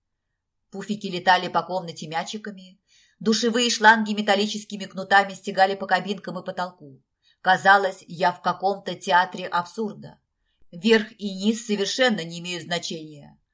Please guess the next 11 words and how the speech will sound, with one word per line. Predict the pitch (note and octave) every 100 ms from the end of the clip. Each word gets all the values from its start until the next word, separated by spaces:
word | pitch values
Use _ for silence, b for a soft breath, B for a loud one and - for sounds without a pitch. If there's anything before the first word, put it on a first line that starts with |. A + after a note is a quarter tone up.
| _
а | F3+
предметы | F#3 G3 D#3+ F#3+ G#3+ A3
приобретают | F#3+ F3 D3+ E3 F3 E3 D#3+
новые | E3 E3+ D#3+
свойства. | C#3+ D3 C#3+ - - - _ _ _ _
Все | - - G#3+ G#3
вокруг | F#3+ F#3+ F#3+ F#3+
кружилось, | E3 C#3 F#3+ A3 A3 - -
металось | E3 - E3+ E3+ E3+ -
и | F3
двигалось. | C#3+ D#3 C#3 D3+ _ _